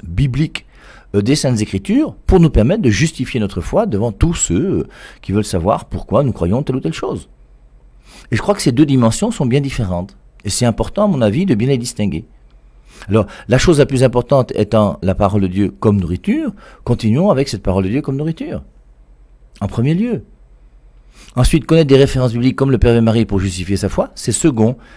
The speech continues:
mais c'est pas inutile. Et aujourd'hui, dans le monde dans lequel nous sommes, je crois même que c'est très important. Et, et tous les catéchistes de l'Église catholique qui m'écoutent, là, il faut vous former.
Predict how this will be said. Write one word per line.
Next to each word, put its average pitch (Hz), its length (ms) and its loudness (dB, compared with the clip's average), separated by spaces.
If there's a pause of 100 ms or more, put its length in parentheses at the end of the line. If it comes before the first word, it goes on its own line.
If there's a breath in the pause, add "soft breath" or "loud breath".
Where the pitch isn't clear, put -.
(160 loud breath)
mais 180 60 -2
c'est 175 160 0
pas 254 140 0
inutile. 120 560 0 (920 loud breath)
Et 98 80 2
aujourd'hui, 147 320 4
dans 139 120 4
le 131 60 4
monde 139 140 2
dans 123 80 2
lequel 117 200 0
nous 120 80 0
sommes, 220 540 0
je - 220 -12
crois 156 180 2
même 208 200 2
que 143 80 -4
c'est 127 80 -2
très 165 240 -4
important. 147 440 -6 (1200 loud breath)
Et, 120 180 2
et 117 60 0
tous - 120 -2
les 180 120 4
catéchistes 202 500 2
de 139 40 4
l'Église 147 280 2
catholique 139 400 0
qui 110 80 2
m'écoutent, 110 400 4
là, 202 220 6
il 120 100 0
faut 240 140 2
vous 190 120 -2
former. 165 480 0